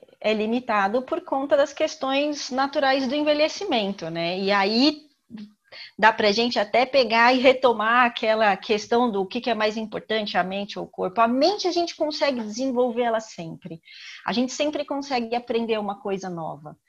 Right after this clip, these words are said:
né? A, a gente tem relatos aí de, de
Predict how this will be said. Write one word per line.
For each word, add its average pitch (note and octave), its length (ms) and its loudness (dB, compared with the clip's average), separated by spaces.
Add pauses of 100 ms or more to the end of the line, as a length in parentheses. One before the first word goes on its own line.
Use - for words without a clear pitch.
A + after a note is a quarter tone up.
(260)
né? G3 200 2
A, - 440 -2 (380)
a D#3 140 -4
gente G#3+ 320 -6
tem A#3 180 0
relatos G#3+ 680 2
aí G#3 500 0
de, F#3+ 560 -4 (380)
de F3+ 140 -4